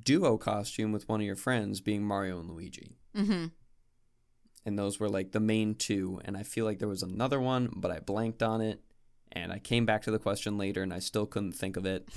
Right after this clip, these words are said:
Speaker 2: <laughs>
Speaker 1: And I didn't wanna go, like, cheating, searching for it if you talked about it on the podcast. So I was like,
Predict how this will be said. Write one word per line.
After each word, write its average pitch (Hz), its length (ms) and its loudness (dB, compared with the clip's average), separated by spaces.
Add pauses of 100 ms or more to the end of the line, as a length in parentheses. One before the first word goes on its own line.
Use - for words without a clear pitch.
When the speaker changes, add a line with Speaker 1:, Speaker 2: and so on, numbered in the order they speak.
Speaker 2:
<laughs> 196 140 0
Speaker 1:
And 107 120 2
I 98 40 0
didn't 98 220 0
wanna 104 160 0
go, 104 220 2
like, 101 340 0
cheating, 110 500 6
searching 113 560 6
for 104 320 0
it 104 160 0
if - 160 -2
you 104 60 0
talked 104 320 -2
about 104 180 2
it 104 60 2
on 104 80 0
the 117 80 0
podcast. 101 640 -2
So - 160 -2
I 98 100 -2
was 98 160 -6
like, - 320 -10